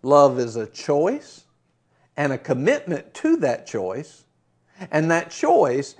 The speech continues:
is to give unconditionally.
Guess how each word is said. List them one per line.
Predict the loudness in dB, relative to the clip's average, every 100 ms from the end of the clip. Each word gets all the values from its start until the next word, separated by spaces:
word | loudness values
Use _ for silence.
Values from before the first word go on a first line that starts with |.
| -4
is | 0 0 0
to | -2 -2
give | -2 -4 0 0 0 -4 -6 -8
unconditionally. | 0 0 0 -4 -2 4 4 2 -12 -16 -18